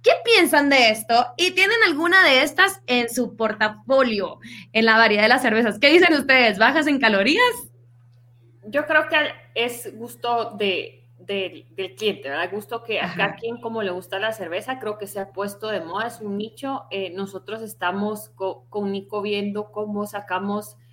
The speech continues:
Speaker 2: Eh, también investigando, haciendo pruebas de cervezas de baja caloría.
Speaker 1: Mm.
Speaker 2: Son cervezas que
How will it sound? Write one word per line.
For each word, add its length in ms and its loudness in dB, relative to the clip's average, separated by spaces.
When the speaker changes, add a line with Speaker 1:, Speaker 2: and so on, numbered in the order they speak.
Speaker 2:
Eh, 500 -6
también 440 -2
investigando, 840 -4
haciendo 560 -8
pruebas 520 -4
de 100 -6
cervezas 520 -12
de 100 -8
baja 280 -10
caloría. 540 -4
Speaker 1:
Mm. 300 -12
Speaker 2:
Son 340 0
cervezas 460 -2
que 240 -4